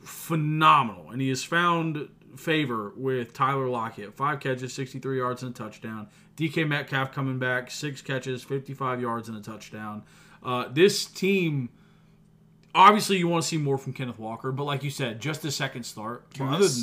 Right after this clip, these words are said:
Speaker 1: that, this team looked good.
Speaker 2: Serious question.
Speaker 1: Against a good defense, yes.
Speaker 2: Serious question. Can this team make a run?
Speaker 1: I don't,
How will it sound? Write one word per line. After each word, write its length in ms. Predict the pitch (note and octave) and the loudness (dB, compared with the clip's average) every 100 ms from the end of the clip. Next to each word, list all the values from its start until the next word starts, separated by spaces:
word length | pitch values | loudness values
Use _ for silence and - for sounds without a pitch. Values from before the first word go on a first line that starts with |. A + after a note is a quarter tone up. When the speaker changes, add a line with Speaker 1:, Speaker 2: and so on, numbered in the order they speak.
| C3+ | 0
Speaker 1:
that, 180 | D3+ | -2
this 140 | B2+ - | -4 -6
team 240 | E3+ F3+ | -4 -2
looked 260 | C3 C#3+ - | -2 -4 -8
good. 280 | A#2 B2 E2+ _ _ _ _ _ _ | -8 -8 -8 _ _ _ _ _ _
Speaker 2:
Serious 380 | - D#3 D3+ C3+ | -12 -6 -4 -6
question. 440 | - F2 - - - | -10 -18 -20 -20 -6
Speaker 1:
Against 380 | D3 G#3 A#3+ G3 | 2 2 4 4
a 40 | |
good 180 | F#3+ F#3 | 8 8
defense, 480 | G#3 G3+ - - - | 6 -2 -10 -16 -8
yes. 180 | C#3 - | -8 -6
Speaker 2:
Serious 300 | D#3+ D#3+ D3 | -4 -4 -6
question. 300 | - F#2 - _ _ _ _ _ _ _ _ _ _ _ - | -12 -18 -20 _ _ _ _ _ _ _ _ _ _ _ -8
Can 140 | C#3+ | -4
this 180 | G#3+ D4 | -4 -6
team 380 | - C#3 F#3+ A3 _ D3 _ | -6 -6 -6 -10 _ -20 _
make 220 | A2 C3 | -12 -10
a 60 | C3+ | -10
run? 300 | F2+ F2+ C#3 - _ _ _ _ _ _ _ _ - - | -12 -12 -14 -18 _ _ _ _ _ _ _ _ -20 6
Speaker 1:
I 140 | G#3 | 10
don't, 220 | C#4+ C4+ | 10 8